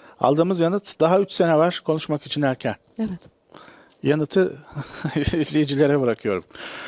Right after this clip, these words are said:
Speaker 1: Eklemek istediğimiz bir şey var mı
Speaker 2: Yani her
Speaker 1: diye
Speaker 2: şeye değindik diye düşünüyorum.
Speaker 1: Selinos'la ilgili konuşmaya gerek yok. Onu
Speaker 2: Gerek
Speaker 1: herkes
Speaker 2: yok,
Speaker 1: zaten
Speaker 2: evet.
Speaker 1: destekliyor. Onu desteklemeyen,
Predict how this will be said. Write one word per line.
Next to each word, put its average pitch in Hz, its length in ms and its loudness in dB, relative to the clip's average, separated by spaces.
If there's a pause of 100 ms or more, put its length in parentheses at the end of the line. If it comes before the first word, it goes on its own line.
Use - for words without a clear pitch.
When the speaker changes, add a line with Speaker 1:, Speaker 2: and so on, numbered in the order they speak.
(640)
Speaker 1:
Eklemek 185 400 2
istediğimiz 170 800 0
bir 127 100 -2
şey 175 300 0
var 151 160 4
mı 143 260 0 (600)
Speaker 2:
Yani 190 240 -2
her 220 200 0
Speaker 1:
diye 123 120 4
Speaker 2:
şeye 208 320 6
değindik 220 460 0
diye 160 220 4
düşünüyorum. 143 480 4
Speaker 1:
Selinos'la 131 460 0
ilgili 127 220 2
konuşmaya 131 400 -2
gerek 123 280 -2
yok. 127 140 -2
Onu - 80 4
Speaker 2:
Gerek 143 120 4
Speaker 1:
herkes 165 240 2
Speaker 2:
yok, 160 60 0
Speaker 1:
zaten 135 320 2
Speaker 2:
evet. 202 80 0
Speaker 1:
destekliyor. 131 540 0
Onu 110 180 -4
desteklemeyen, 110 720 -2